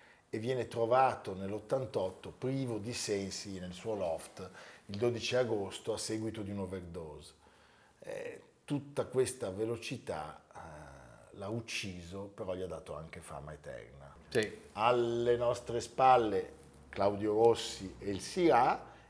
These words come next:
Speaker 1: insieme al quartetto italiano, la gallina sempre accesa, che fa buon brodo, e il libro dell'almanacco. E il nostro Leonardo
Speaker 2: Io mi accodo a un suggerimento di Giovanni Gavazzini. Qualche giorno fa, come sapete, sono stati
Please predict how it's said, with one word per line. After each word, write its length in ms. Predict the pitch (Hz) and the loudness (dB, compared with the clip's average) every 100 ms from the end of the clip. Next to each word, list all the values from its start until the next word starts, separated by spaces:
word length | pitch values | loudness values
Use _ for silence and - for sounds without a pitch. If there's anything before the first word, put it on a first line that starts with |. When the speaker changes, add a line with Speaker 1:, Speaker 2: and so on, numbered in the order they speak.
| - | -12
Speaker 1:
insieme 840 | 104 98 - 131 120 110 98 92 - | -8 -6 2 6 6 6 0 -8 -10
al 180 | 95 95 | -10 -6
quartetto 400 | 117 101 135 131 | -4 -2 0 -2
italiano, 540 | 143 180 127 117 120 - | 0 2 2 -2 -6 -6
la 140 | 95 | -4
gallina 520 | 95 104 117 117 95 - | -2 0 0 -2 -4 -6
sempre 800 | - - - 220 175 123 127 147 | -6 10 12 12 12 6 4 4
accesa, 720 | 151 - 87 78 80 87 101 - - - - - - - - - - _ | 4 -2 -4 -4 -6 -10 -10 -16 -20 -20 -20 -20 -20 -20 -20 -20 -20 _
che 100 | - | -14
fa 160 | 92 82 | -8 -4
buon 260 | 95 143 123 | 6 6 6
brodo, 440 | - - - - - | -4 -8 -10 -16 -10
e 80 | 107 | -4
il 80 | 101 | -2
libro 300 | 98 101 101 | -2 -4 -2
dell'almanacco. 840 | 101 98 98 95 76 69 - - - | -2 -2 -2 -6 -8 -12 -14 -16 -12
E 80 | - | 0
il 100 | 123 | 2
nostro 680 | 120 143 156 - - 95 - | 6 8 8 6 -6 -6 -6
Leonardo 680 | 143 180 196 - 67 73 - - | -2 0 0 -4 -8 -10 -12 2
Speaker 2:
Io 200 | 156 208 | 6 6
mi 100 | 180 | 6
accodo 280 | - 165 | 8 8
a 40 | 139 | 8
un 60 | |
suggerimento 600 | 131 143 135 151 156 196 180 | 4 2 4 6 4 2 0
di 80 | |
Giovanni 280 | 131 131 147 | 0 2 4
Gavazzini. 420 | 127 120 120 107 | 6 4 4 -2
Qualche 240 | 101 123 127 | 2 4 4
giorno 240 | 113 113 | 4 2
fa, 160 | - 139 | 6 6
come 220 | 113 107 | 6 -2
sapete, 420 | - 107 131 120 | -2 0 4 2
sono 100 | 104 | 0
stati 320 | - 110 107 | -4 -4 -4